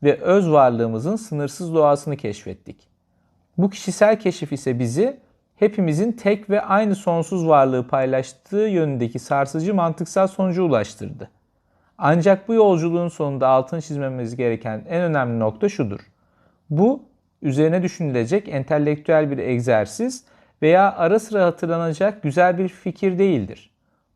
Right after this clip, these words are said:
Bu, hayatın her anına rehberlik eden tek bir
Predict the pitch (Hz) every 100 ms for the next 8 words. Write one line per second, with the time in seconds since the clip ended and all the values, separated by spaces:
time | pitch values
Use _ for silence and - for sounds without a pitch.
0 | - 147 208 277 - _ _ 160 147 147
1 | 147 147 220 202 247 226 156 127 139 131
2 | 123 - 117 110 - 113 160 254 285 _
3 | _ _ 240 233 - 233 247